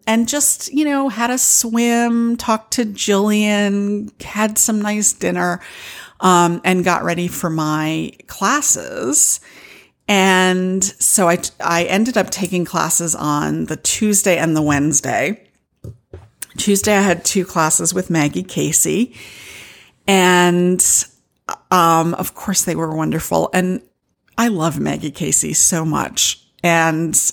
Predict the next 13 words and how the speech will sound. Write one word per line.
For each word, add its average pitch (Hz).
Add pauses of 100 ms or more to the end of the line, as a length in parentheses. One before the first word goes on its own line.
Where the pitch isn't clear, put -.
(120)
uh, 156
it 175
was 170
great 165
to 175
just -
get -
to 240
spend 139
the -
day 147
with 135
her. -